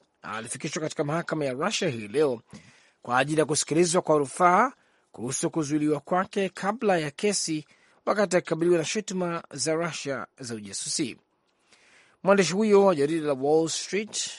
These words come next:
alisimama huku mikono yake ikiwa imefungwa, akiwa ndani ya chumba cha kioo na uzio wa chuma katika mahakama ya jiji la Moscow. Balozi wa Marekani nchini Russia, Lynn Tracy,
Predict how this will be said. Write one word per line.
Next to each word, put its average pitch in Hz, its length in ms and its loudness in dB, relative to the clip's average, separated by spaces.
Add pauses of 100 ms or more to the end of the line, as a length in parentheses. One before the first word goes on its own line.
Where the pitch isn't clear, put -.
(140)
alisimama 165 600 -2
huku 196 520 -4
mikono 131 340 -8
yake 156 320 -6
ikiwa 143 200 -4
imefungwa, 175 580 -2 (480)
akiwa 190 260 2
ndani 180 200 4
ya 156 60 0
chumba 175 360 -2
cha 156 140 -8
kioo 165 400 -2
na 160 100 -2
uzio 147 380 -4
wa 147 120 0
chuma 123 440 -6 (420)
katika 117 240 -12
mahakama 147 720 -4
ya 156 180 -2
jiji 107 300 -10
la 90 140 -16
Moscow. 98 720 -10 (920)
Balozi 127 300 -2
wa 156 40 0
Marekani 156 460 2
nchini 151 280 -4
Russia, 175 480 0
Lynn 147 420 -4
Tracy, 196 560 -6